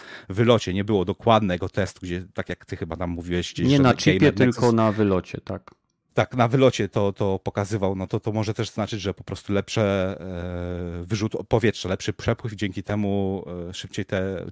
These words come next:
Speaker 1: ciepło jest odciągane od procesora, bo to też ma dosyć duże znaczenie. Ale teoretycznie, jeżeli konsola będzie cieplejsza, to ta konsola będzie mniej,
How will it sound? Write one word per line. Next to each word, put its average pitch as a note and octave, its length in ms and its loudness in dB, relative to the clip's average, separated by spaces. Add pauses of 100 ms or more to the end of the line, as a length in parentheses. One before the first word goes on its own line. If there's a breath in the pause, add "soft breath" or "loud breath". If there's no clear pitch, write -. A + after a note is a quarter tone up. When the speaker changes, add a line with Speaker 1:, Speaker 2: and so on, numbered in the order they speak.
Speaker 1:
ciepło G2+ 340 -2
jest F#2+ 140 -4
odciągane G2 500 -2
od F2+ 100 -6
procesora, F#2+ 500 -2
bo E2 120 -10
to F#2+ 80 -10
też - 180 -4
ma E2 220 -4
dosyć E2+ 300 -14
duże F2 220 -4
znaczenie. F2+ 420 -4 (420 loud breath)
Ale G#2 260 0 (200)
teoretycznie, B2 1080 2
jeżeli C3 720 0
konsola B2 560 0
będzie G#2+ 340 -6
cieplejsza, G#2+ 640 2 (380 loud breath)
to G2+ 100 -6
ta A2+ 100 -4
konsola A2 420 0
będzie A2 380 -2
mniej, G#2 580 2